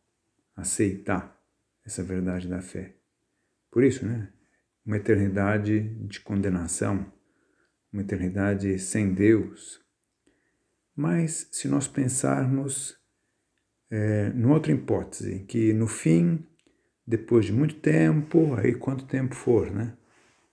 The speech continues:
Anos, milhares de anos, o que for. Deus, por assim dizer, deixa estar. E faz com que todo mundo acabe tendo o mesmo fim. E,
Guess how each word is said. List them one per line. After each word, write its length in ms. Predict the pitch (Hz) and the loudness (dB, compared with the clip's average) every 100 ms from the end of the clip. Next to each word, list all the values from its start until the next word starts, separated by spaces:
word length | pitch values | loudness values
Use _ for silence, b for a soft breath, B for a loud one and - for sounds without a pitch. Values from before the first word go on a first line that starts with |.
| - 110 - | -20 -20 -10
Anos, 400 | 131 120 117 92 | -4 -2 -2 -2
milhares 480 | 95 98 110 110 95 | 0 2 4 4 4
de 100 | 92 | 6
anos, 480 | 117 131 117 98 95 | 4 4 0 -2 -4
o 80 | 113 | -6
que 80 | |
for. 320 | - 104 101 - b b b b b _ | -8 -6 -6 -8 b b b b b _
Deus, 540 | 110 127 135 127 - - _ _ _ _ - | 6 8 8 6 -4 -14 _ _ _ _ -6
por 80 | |
assim 140 | 113 131 | -2 2
dizer, 160 | 120 | 4
deixa 280 | 127 139 139 | 6 6 4
estar. 500 | 120 - 107 95 - _ _ _ _ _ _ _ _ - | -2 -2 -2 -4 -8 _ _ _ _ _ _ _ _ -6
E 80 | 110 | 0
faz 240 | 127 123 | 4 4
com 140 | - 110 | 2 0
que 100 | 127 | 4
todo 220 | 156 147 | 6 6
mundo 520 | 147 160 151 156 156 | 6 4 4 4 2
acabe 360 | 120 - 135 127 | 0 -4 -2 0
tendo 240 | 135 123 | 0 2
o 40 | |
mesmo 280 | 110 123 113 | 4 2 0
fim. 560 | - - 147 147 135 110 | -4 0 2 2 2 0
E, 260 | 101 95 | -2 -6